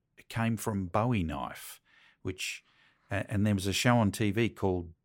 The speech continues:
Jim Bowie. Jim Bowie, Jim Bowie, Jim Bowie.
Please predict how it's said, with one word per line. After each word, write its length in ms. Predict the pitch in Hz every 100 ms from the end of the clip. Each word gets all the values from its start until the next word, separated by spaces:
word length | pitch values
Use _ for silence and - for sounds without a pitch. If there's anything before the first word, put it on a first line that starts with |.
| _ _
Jim 280 | - 110 95
Bowie. 560 | 104 113 80 - - _ _ _
Jim 240 | - 78
Bowie, 300 | 78 98 101
Jim 240 | 95 104 98
Bowie, 260 | 120 131
Jim 220 | 107 123 123
Bowie. 720 | 147 175 196 180 196 175